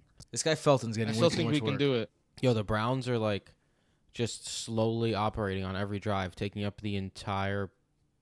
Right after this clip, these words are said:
Speaker 3: fucking half. It's very frustrating
Speaker 1: That's
Speaker 3: for,
Speaker 1: what, that's what they do, man.
Speaker 3: for
Speaker 1: This is why running games work.
Speaker 3: Stop it. If you wanna waste more time, we'll talk about the running games.
Speaker 1: <laughs>
Speaker 2: Yeah.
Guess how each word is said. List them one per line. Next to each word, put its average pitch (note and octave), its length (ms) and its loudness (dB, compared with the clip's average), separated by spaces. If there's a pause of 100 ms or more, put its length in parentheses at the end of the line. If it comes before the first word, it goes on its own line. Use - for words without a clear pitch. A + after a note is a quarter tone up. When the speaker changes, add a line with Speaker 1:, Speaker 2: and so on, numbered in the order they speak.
(160)
Speaker 3:
fucking G2 560 -6 (160)
half. F#2 480 -6
It's - 160 -18
very G2 300 -4
frustrating F#2 460 -8
Speaker 1:
That's A#2 220 2
Speaker 3:
for, C3 60 2
Speaker 1:
what, C#3 180 4 (220)
that's - 180 -2
what G#2 60 -10
they B2 80 2
do, C3 180 2
man. A2+ 240 -2 (1000)
Speaker 3:
for G#2+ 80 -4
Speaker 1:
This D3+ 200 4
is D3 100 4
why D3 460 8 (180)
running C#3 400 4
games B2 540 0 (360)
work. A#2 560 4
Speaker 3:
Stop - 360 -10
it. E2+ 100 -10 (1080)
If - 60 -10
you B2 80 0
wanna A#2 160 2
waste G#2 260 -2
more G2 120 -4
time, G#2+ 240 -4
we'll F2+ 80 -2
talk G2 200 -4
about G2 140 -4
the F#2+ 80 -4
running G#2 240 8
games. F3 400 2
Speaker 1:
<laughs> G#3+ 140 0
Speaker 2:
Yeah. B2+ 180 0